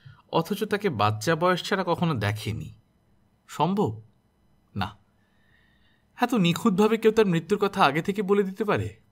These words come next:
না। খ্রিস্ট জন্মের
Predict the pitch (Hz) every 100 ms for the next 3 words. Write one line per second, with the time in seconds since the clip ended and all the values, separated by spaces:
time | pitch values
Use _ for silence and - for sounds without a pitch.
0 | _ _ _ _ _ _ _ - 104 92
1 | - _ _ _ _ _ _ _ _ _
2 | _ _ - 139 139 196 180 180 185